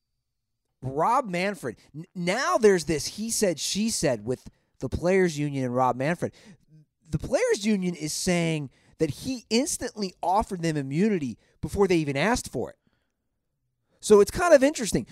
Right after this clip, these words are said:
The players' union's take is, "Dude, we, we didn't even ask for it initially. He came to us and said, 'Everyone's gonna be fine.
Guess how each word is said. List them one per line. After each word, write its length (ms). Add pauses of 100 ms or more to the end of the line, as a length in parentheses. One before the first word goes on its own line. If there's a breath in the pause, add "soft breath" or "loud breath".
(220 loud breath)
The 340
players' 380
union's 460
take 340
is, 460 (120)
"Dude, 400 (540)
we, 240
we 380
didn't 160
even 140
ask 280
for 140
it 80
initially. 460 (880)
He 400
came 300
to 100
us 220
and 80
said, 200 (160)
'Everyone's 340
gonna 140
be 120
fine. 280